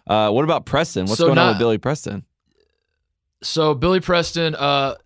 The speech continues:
Speaker 2: not a lot either in this, in this one. Um,
Speaker 1: <laughs>
Speaker 2: but one thing did, st-, yeah, <laughs> not a ton of updates. The Michael Porter thing, though, I, I don't know. I just, I, I'm, you and I are both fans of speculation. We're both fans
Speaker 1: Yes.
Speaker 2: of rumors.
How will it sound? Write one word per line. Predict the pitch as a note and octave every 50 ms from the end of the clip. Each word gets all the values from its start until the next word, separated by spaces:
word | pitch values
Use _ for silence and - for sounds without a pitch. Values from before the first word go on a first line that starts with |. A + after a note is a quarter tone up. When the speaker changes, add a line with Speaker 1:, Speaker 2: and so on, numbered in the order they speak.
| _ _ - _ _ _ - -
Speaker 2:
not | D#3 E3 G3 A3 A3
a |
lot | F#3 D#3+ D#3 D#3+ E3 D#3+ - -
either | C#3 D3+ D#3+ D#3+ D#3+ E3 E3 D3+
in | D3 D3+
this, | D#3+ D#3+ D3+ - - - -
in | C#3+
this | D3+ E3 D3 C#3+ -
one. | - F3 F3 G3+ -
Um, | D#3+ C#3 C#3 C3+ C3 C3+ -
Speaker 1:
<laughs> | E3
Speaker 2:
but | C#3 C3+ C3+ - C#3+ - B2+ -
one | E3 G3 F#3
thing | A3 G3+ F3+
did, | D3 D#3 D#3 D3+
st-, | - - - - - -
yeah, | - D3+ D3+ D3+ - - - E3 D#3+ - -
<laughs> | - - - - -
not | D#4+ F4+ D4+
a |
ton | - - G#3 G#3 G#3
of | F#3 D#3 E3 D#3
updates. | G3+ F#3+ - - G3 - - - - F#3 - -
The | E3+
Michael | G3+ C4+ E4+ C#4 C#4
Porter | F#3+ - B3 A#3 A3+ G#3
thing, | - G#3 F#3+ F#3 F3
though, | F3 E3+ E3 D#3+ D#3
I, | C#3 D3+ D#3 D#3 D3+ D3 C#3 -
I | C#3 D3+ D#3+
don't | D#3 D3 C3+
know. | B2+ A#2 A2+ A2 A2
I | B2+ C#3
just, | C#3 D#3 D#3+ - - - -
I, | C#3 D3+ B2+
I'm, | E3 E3+ F#3+ - E3
you | E3+ G3+ C4 C4
and | A#3+ G#3+
I | G3 F#3+
are | F3
both | D3+ D#3+ D#3+ -
fans | - D#3 D3+ C#3+ C3
of | A#2+
speculation. | - - C3 A#2+ - B2 A2+ A2 A2 G#2+ - A#2+ A2+ A2+ A2+ - - - - -
We're | - B2 C#3+ D3
both | C#3 D#3+ D#3 D3+ -
fans | D3 C#3 C3
Speaker 1:
Yes. | C3+ A#2+ G2+
Speaker 2:
of | A2+ A#2
rumors. | A2+ A2+ A2+ A2 A2 - - -